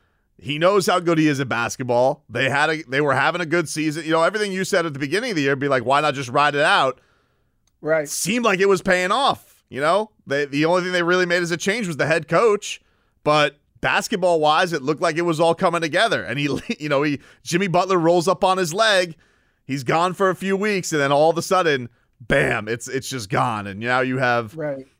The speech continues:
Speaker 1: Spencer Dinwiddie and Dorian Finney-Smith, who are nice players. I'm not saying the Nets are done, but
Speaker 2: Not Kyrie.
Speaker 1: he ain't a st-, he, yeah, they're not stars. They're not stars.
Speaker 2: Right. And, and, and is, and, and from the standpoint of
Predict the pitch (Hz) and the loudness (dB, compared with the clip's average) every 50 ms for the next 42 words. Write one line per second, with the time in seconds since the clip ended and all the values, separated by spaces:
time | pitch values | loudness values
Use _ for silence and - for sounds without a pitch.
0 | _ 117 - - - - 143 151 143 - 151 131 131 139 139 143 156 151 147 135 | _ -18 -16 -10 -6 -6 -6 -6 -6 -8 -6 -4 -2 -2 -2 -4 -6 -6 -8 -6
1 | 135 143 139 139 139 131 147 139 135 - 214 214 - _ - 554 554 587 415 294 | -4 -4 -4 -4 -4 -6 -8 -10 -8 -6 -6 -8 -2 _ 4 6 6 6 4 2
2 | 302 - - - - 202 - 285 247 220 220 220 - - - - - 311 262 - | 0 -2 -2 -2 0 0 2 2 2 2 0 -2 -6 -12 -14 -8 -6 -4 -2 0
3 | - 247 214 196 170 156 165 185 - - 139 110 98 180 240 269 170 135 123 113 | 0 0 0 0 0 0 -2 -2 0 -2 -4 0 0 2 2 2 0 -2 -6 -12
4 | _ _ _ _ _ _ _ _ - - 170 170 160 156 151 147 151 170 170 165 | _ _ _ _ _ _ _ _ -2 2 2 4 4 4 2 0 0 -2 -2 -4
5 | 165 196 180 180 180 185 190 196 180 156 151 185 202 220 214 202 - - - - | -2 0 0 2 2 0 0 -2 -4 -4 -4 -4 -4 -4 -4 -6 -6 -8 -8 -6
6 | 165 156 165 - - 320 262 143 113 120 156 202 214 - - - 208 220 311 320 | -4 -4 -2 0 2 2 2 0 -2 -2 -2 0 -2 -2 -2 -2 0 0 2 2
7 | 294 302 311 - - - - _ _ - 135 160 220 302 330 - - 339 370 415 | 0 0 -2 -6 -12 -14 -16 _ _ -4 -2 0 0 0 0 0 -2 -2 -2 -2
8 | 415 349 185 - - - - - _ _ _ 151 139 139 139 135 135 147 - _ | -2 -4 -4 -6 -8 -14 -16 -18 _ _ _ -12 -8 -8 -6 -8 -8 -12 -16 _
9 | _ _ - 180 185 185 190 180 185 190 190 185 180 165 - 180 180 180 175 160 | _ _ -4 -4 -4 -4 -4 -6 -6 -6 -6 -6 -8 -10 -10 -8 -8 -8 -8 -10
10 | - 185 190 202 185 165 147 _ - 180 185 175 170 156 - 170 170 165 156 147 | -6 -4 -4 -4 -4 -8 -14 _ -8 -8 -8 -8 -8 -10 -10 -8 -8 -8 -8 -10
11 | 139 - _ _ _ _ _ _ _ _ _ _ _ _ _ _ _ _ _ _ | -12 -16 _ _ _ _ _ _ _ _ _ _ _ _ _ _ _ _ _ _
12 | _ _ _ _ _ _ _ _ _ _ _ _ _ _ - - 247 233 226 208 | _ _ _ _ _ _ _ _ _ _ _ _ _ _ 0 2 2 4 4 2
13 | 185 - - - 220 226 233 220 214 180 - 240 208 208 202 190 185 180 170 165 | 0 0 -2 0 2 2 4 2 0 0 2 2 4 4 4 4 6 6 6 6
14 | 160 156 151 - | 6 4 0 -6